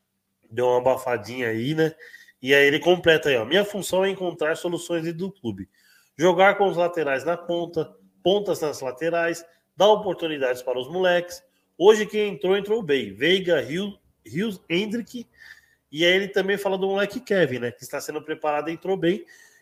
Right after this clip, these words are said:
E aí completa que o Breno Lopes deu os três pontos ao Palmeiras. Então, mano, é, é, acho que a entrevista do, do Abel foi padrão, né?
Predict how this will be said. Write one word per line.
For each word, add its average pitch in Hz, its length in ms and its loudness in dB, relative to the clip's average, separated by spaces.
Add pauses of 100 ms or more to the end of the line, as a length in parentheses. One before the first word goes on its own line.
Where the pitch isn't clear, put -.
(120)
E 185 120 2
aí 180 160 2
completa 175 580 2
que - 160 -10
o 165 60 -4
Breno 156 260 0
Lopes 139 400 0
deu 127 180 -4
os 135 120 -6
três 143 260 -6
pontos - 460 -10 (600)
ao 120 220 2
Palmeiras. 113 640 2 (420)
Então, 285 460 -2
mano, 180 180 0
é, 135 140 -2
é, 147 1080 0 (120)
acho 180 280 -4
que 240 300 -8
a 214 100 0
entrevista 214 480 -4
do, 190 600 -4
do 147 140 2
Abel 160 200 2
foi 170 200 0
padrão, 170 520 0
né? 190 180 -2